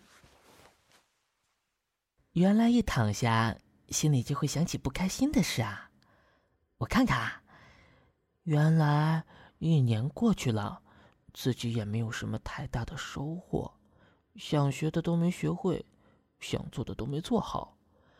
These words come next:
想努力多交朋友，最后还是自己一个人。嗯，真是可怜呐。你这么惊讶地看着我干嘛？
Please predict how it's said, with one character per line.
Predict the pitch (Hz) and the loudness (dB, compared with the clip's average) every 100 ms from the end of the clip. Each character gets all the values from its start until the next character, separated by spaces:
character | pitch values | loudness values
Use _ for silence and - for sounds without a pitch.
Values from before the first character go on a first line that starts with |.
| _ _ _ | _ _ _
想 | - 117 117 | -2 2 2
努 | 113 104 | 2 0
力 | 113 | -4
多 | - 120 | -2 -2
交 | 135 131 | -2 -4
朋 | - 117 117 | -4 -4 -2
友， | 113 82 - - _ _ - | -2 -4 -12 -20 _ _ -12
最 | - | -6
后 | - 190 | -2 -2
还 | - - | -2 -8
是 | - 269 | -2 0
自 | - 143 | 0 -2
己 | - | -4
一 | 71 | -10
个 | - 92 | -6 -6
人。 | 80 62 _ _ _ _ _ _ _ _ - | -6 -10 _ _ _ _ _ _ _ _ 0
嗯， | 214 190 160 147 143 139 - _ _ _ _ - - | 4 4 4 2 -2 -6 -18 _ _ _ _ -20 -16
真 | - 226 | -8 -6
是 | 262 202 | -2 0
可 | - - | -2 -6
怜 | - 101 | -8 -6
呐。 | 113 82 - _ _ _ _ _ _ _ _ _ _ _ _ _ _ _ | -4 -6 -10 _ _ _ _ _ _ _ _ _ _ _ _ _ _ _
你 | 269 285 | -2 0
这 | 302 | 4
么 | 285 | 4
惊 | 247 311 | 4 4
讶 | 311 | 4
地 | 285 | 4
看 | 311 370 | 4 4
着 | 262 | 6
我 | 151 | 4
干 | 135 123 | 6 4
嘛？ | 113 107 | 4 0